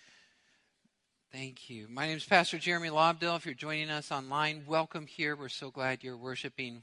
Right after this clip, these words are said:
with us today. I'll tell you a little bit more at the end of the service about what we plan for Christmas Eve. It's gonna be really cool, but it's also gonna be really responsible as well. So stay tuned and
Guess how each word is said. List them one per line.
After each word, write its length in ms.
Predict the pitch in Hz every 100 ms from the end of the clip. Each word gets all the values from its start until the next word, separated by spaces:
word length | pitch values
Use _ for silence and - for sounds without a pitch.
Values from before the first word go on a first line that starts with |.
| _
with 200 | 139 127
us 280 | 127 117 - -
today. 480 | 117 131 156 214 - _ _ _ -
I'll 260 | 123 120 123
tell 220 | - 170
you 120 | 143
a 20 |
little 220 | 139 165
bit 140 | 160 151
more 300 | 143 156 151
at 120 | 143
the 140 | 139
end 140 | 160 190
of 80 | 160
the 80 |
service 640 | - - 156 147 151 - - - _ -
about 400 | 127 139 139 135 -
what 280 | 139 156 160
we 160 | 165
plan 480 | - 185 156 156 156
for 180 | - 143
Christmas 540 | - 160 - 131 -
Eve. 280 | 170 170 156
It's 120 | 131
gonna 160 | - 131
be 100 | 120
really 260 | 127 127 -
cool, 260 | 165 165
but 140 | 156 131
it's 100 | -
also 260 | 127 -
gonna 140 | 120 131
be 120 | 123
really 260 | 120 123 120
responsible 760 | 120 - 131 139 139 123 120
as 140 | 113 110
well. 280 | 113 110
So 260 | - 120 107 _ - -
stay 300 | - 147 135
tuned 400 | - 156 151 135
and 180 | 110